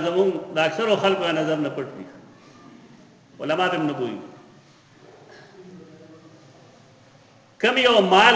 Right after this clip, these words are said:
داسې دی چې یو سړی د هغې غلا وکړي، د هغه نه به لاس پرې کولی شي. هغه هر مال نه وي. هغه داسې مال وي چې د هغې څوکۍ کولی شي. د هغې نه څه حصار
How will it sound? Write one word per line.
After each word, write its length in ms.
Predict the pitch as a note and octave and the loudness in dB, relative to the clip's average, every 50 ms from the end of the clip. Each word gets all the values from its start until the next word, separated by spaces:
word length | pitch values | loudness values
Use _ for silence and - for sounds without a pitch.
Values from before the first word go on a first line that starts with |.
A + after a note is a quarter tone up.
| A3 G3 | 4 4
داسې 280 | G3 F#3+ - - E3+ C#3 B2+ | 4 4 4 2 0 -2 -2
دی 140 | B2 C#3 E3+ - - - - - - - - - - - - | -2 -4 -4 -8 -12 -16 -18 -20 -20 -20 -20 -20 -20 -20 -10
چې 60 | - E3+ | -6 -2
یو 160 | F3 F#3 F#3 | 0 0 0
سړی 420 | F3+ F#3 F3+ F3+ G#3 A#3 A#3+ A#3 G#3 | 2 2 2 4 4 4 4 4 4
د 40 | F#3+ F#3 | 4 4
هغې 200 | F3+ F3 F#3 G3 G3+ F#3+ D3+ | 4 2 2 0 0 0 0
غلا 200 | E3+ E3+ F3+ F#3+ G3+ | 0 2 4 4 4
وکړي، 260 | G3+ G3 G#3 G#3+ G#3 F#3+ | 4 2 2 0 0 2
د 40 | |
هغه 200 | F3+ E3+ E3+ E3+ | 2 0 0 0
نه 100 | E3+ E3 | -2 -2
به 80 | D#3 D#3 | 0 0
لاس 200 | D3+ D3 D3+ D3 | 0 0 0 -2
پرې 200 | - - C#3 C3 A#2+ | -4 -6 -8 -8 -8
کولی 200 | B2 A#2+ G#2 F#2 - | -8 -10 -12 -14 -16
شي. 80 | - - - - - _ - | -20 -20 -20 -20 -20 _ -12
هغه 140 | - C3 D3+ F3 F#3 | -8 -4 0 2 2
هر 100 | F#3 E3 | 2 2
مال 200 | E3+ F3 F3+ F3+ F3 F#3 | 2 0 0 0 0 -2
نه 60 | G#3 | -2
وي. 140 | F#3+ B2 G2 - - - - - - - - - _ _ _ _ _ _ _ _ _ _ _ - - | -4 -4 -6 -10 -14 -18 -20 -20 -20 -20 -20 -20 _ _ _ _ _ _ _ _ _ _ _ -20 -10
هغه 140 | - A#2 B2 | -8 -2 0
داسې 260 | D3 D#3+ D#3+ D#3 D#3+ | 2 2 2 2 0
مال 240 | C#3+ D3 D#3+ F3 F3 | 0 0 0 2 2
وي 100 | F#3+ G3 | 0 0
چې 120 | F#3+ F#3+ | 2 0
د 60 | D#3+ C#3+ C3+ | 0 2 0
هغې 200 | C3 C#3+ D#3+ F3 E3+ - - - - - - - - - | 0 0 -2 -2 -4 -6 -10 -14 -18 -20 -20 -20 -16 -6
څوکۍ 360 | - C3 A#2+ B2 B2 E3 E3+ F3+ F3 | -4 -4 -4 -2 -2 -2 -2 0 0
کولی 240 | F#3+ G3 F#3 F3 D#3+ | 0 0 0 -2 -6
شي. 140 | - - - - - - - - - _ _ _ _ _ _ _ _ _ _ _ _ _ _ _ _ _ _ _ _ _ _ _ _ - | -10 -14 -16 -20 -20 -20 -20 -20 -20 _ _ _ _ _ _ _ _ _ _ _ _ _ _ _ _ _ _ _ _ _ _ _ _ -2
د 60 | B2 | 0
هغې 280 | B2+ C3+ C#3 D#3 F#3 F#3+ F#3+ | 0 2 2 2 4 4 6
نه 400 | F#3+ F#3+ F3 D#3 D3 - - - - | 4 4 4 0 -2 -4 -8 -8 -4
څه 60 | - D3 - | -4 -4 -2
حصار 380 | D3 C3+ C3 - E3 E3+ F3 | -2 -2 0 2 2 4 4